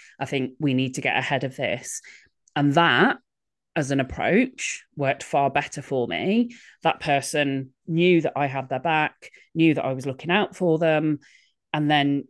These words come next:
felt valued because they, they hadn't threatened to leave or come with another offer to make that happen.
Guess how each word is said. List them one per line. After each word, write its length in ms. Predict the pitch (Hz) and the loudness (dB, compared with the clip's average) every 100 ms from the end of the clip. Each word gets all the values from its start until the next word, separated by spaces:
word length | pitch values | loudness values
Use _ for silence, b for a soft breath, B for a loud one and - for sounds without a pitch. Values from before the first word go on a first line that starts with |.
| _ _ - | _ _ -20
felt 400 | - 185 151 - | 2 4 4 0
valued 760 | 143 160 190 139 95 107 170 208 - | -6 0 0 0 -4 0 -2 -2 -6
because 440 | 151 165 147 - - - | -8 -4 -4 -6 -14 -2
they, 300 | 151 151 - - | -2 -2 -10 -2
they 100 | 147 | -2
hadn't 340 | 147 185 151 | 0 -2 -2
threatened 480 | - 156 156 160 143 | -6 -2 -2 0 -4
to 100 | 143 | -4
leave 320 | 139 139 135 | -4 -4 -2
or 360 | 135 135 135 131 _ | -2 -2 -4 -8 _
come 220 | - 156 | -6 -2
with 160 | 143 131 | 0 0
another 280 | 135 127 185 | 0 2 2
offer 520 | 196 - 113 165 190 b b | 0 -2 -2 0 -2 b b
to 100 | - | -6
make 220 | 151 135 | -4 -4
that 160 | 135 - | -6 -6
happen. 600 | 208 - 78 85 185 214 | -6 -4 -2 2 2 2